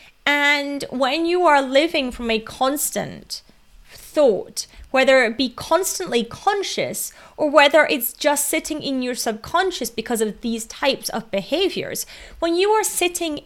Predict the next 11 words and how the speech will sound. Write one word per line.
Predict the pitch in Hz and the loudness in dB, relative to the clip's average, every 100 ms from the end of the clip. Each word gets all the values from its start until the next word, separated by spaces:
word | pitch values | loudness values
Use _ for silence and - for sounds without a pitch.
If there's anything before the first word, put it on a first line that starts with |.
| - | -4
in | 240 226 | -2 0
that | 214 196 185 - - _ _ _ | 2 0 -2 -10 -20 _ _ _
all | 262 269 262 240 | 6 6 4 0
the | 233 220 | -4 -6
time, | 220 - - 427 349 76 - 110 233 - - - - | -8 -8 2 4 4 -2 -8 -12 -14 -14 -20 -20 -2
you | 269 302 | 0 2
are | 285 | 0
ceding | 247 - - 285 320 339 | 0 0 2 0 0 -4
to | 349 - | -6 -2
yourself | 339 339 - 180 160 107 - - - - _ | 0 0 2 2 2 -2 -10 -20 -20 -20 _
that | 202 233 220 202 - - | 2 6 6 4 0 -12